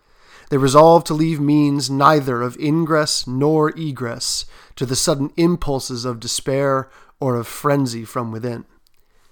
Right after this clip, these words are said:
The abbey was amply provisioned. With such precautions, the courtiers might bid defiance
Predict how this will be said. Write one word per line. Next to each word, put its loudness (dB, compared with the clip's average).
The -2
abbey 4
was -2
amply 0
provisioned. -8
With -2
such 0
precautions, 2
the -10
courtiers 0
might -2
bid 0
defiance -2